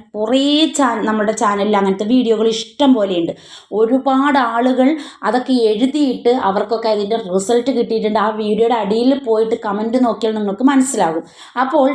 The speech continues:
തീർച്ചയായിട്ടും അങ്ങനെ കിട്ടിയവർക്കും കിട്ടാത്തവർക്കും പുതിയൊരു ടെക്നിക്കായിട്ടാണ് ഞാൻ വന്നിരിക്കുന്നത്. അതായത് പുതിയൊരു ഐഡിയയാണ്. തീർച്ചയായിട്ടും ഈ ഐഡിയ ഞാൻ എഴുതി വിജയിച്ചതാണ്. എനിക്ക് കുറേ നാളുകളായിട്ട് ഒരു കാര്യത്തിൽ ഭയങ്കര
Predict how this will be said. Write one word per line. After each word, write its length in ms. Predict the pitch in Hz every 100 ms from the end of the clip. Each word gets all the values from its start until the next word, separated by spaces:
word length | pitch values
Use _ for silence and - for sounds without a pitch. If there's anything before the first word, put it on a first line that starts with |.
| 262
തീർച്ചയായിട്ടും 600 | 233 226 262 262 285 180
അങ്ങനെ 500 | 202 214 233 269 277
കിട്ടിയവർക്കും 800 | 220 202 262 254 185 175 175 185 - - _
കിട്ടാത്തവർക്കും 1040 | 214 208 277 294 320 277 202 - 180 190 -
പുതിയൊരു 580 | 233 240 302 330 285 277
ടെക്നിക്കായിട്ടാണ് 840 | 220 - 190 190 208 190 180 180 180
ഞാൻ 220 | 180 185
വന്നിരിക്കുന്നത്. 540 | 180 185 185 190 190
അതായത് 260 | 202 220 262
പുതിയൊരു 480 | 262 262 262 311 302 -
ഐഡിയയാണ്. 500 | 226 247 262 233 185 262
തീർച്ചയായിട്ടും 800 | 269 285 302 294 285 269 277 -
ഈ 160 | 240 254
ഐഡിയ 460 | 208 214 226 196 208 - - -
ഞാൻ 300 | 220 226 269
എഴുതി 340 | 202 190 202 247
വിജയിച്ചതാണ്. 840 | 202 196 190 202 202 185 170 170 - - - 269
എനിക്ക് 380 | 302 294 349 269
കുറേ 580 | 240 269 277 294 320 370
നാളുകളായിട്ട് 880 | 311 226 226 226 220 208 202 240 277 -
ഒരു 300 | 202 208 226 220
കാര്യത്തിൽ 600 | 190 190 202 214 226 185
ഭയങ്കര 540 | 170 196 262 294 320